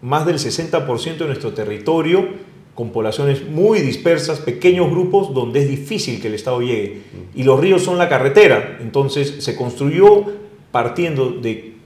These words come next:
Speaker 1: cascos de embarcaciones incautadas al narcotráfico, se construyó la primera pía, que es la Río Napo. Y estas son plataformas que llevan una serie de programas del Estado orientados a atender a la madre en estado de gestación
Speaker 2: Mm.
Speaker 1: y al niño hasta los cinco años. ¿Por qué?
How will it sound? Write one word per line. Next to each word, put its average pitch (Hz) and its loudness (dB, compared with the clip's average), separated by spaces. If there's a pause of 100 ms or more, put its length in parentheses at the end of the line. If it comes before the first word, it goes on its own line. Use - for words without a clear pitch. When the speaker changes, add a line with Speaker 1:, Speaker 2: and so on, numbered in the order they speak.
Speaker 1:
cascos 175 2
de 135 0
embarcaciones 143 -6 (340)
incautadas 131 -4
al 113 -6
narcotráfico, 139 -6 (240)
se - -8
construyó 120 -4
la 143 -2
primera 139 -2
pía, 180 0
que - -6
es 123 -6
la 120 -6
Río 123 -4
Napo. 117 -4 (100)
Y 143 0
estas 180 0
son 185 -4
plataformas 160 0 (420)
que 131 -2
llevan 170 2
una 175 2
serie 190 4
de - 0
programas 143 0
del 120 0
Estado 143 0
orientados 147 2
a - -2
atender 113 -4
a 104 -6
la 104 -4
madre 160 0
en 139 0
estado 156 -2
de 151 -6
gestación 143 -2
Speaker 2:
Mm. 98 -14
Speaker 1:
y 131 4
al 143 0
niño 190 0
hasta 123 -4
los 113 -2
cinco 151 0
años. 110 -2
¿Por 123 -2
qué? - -4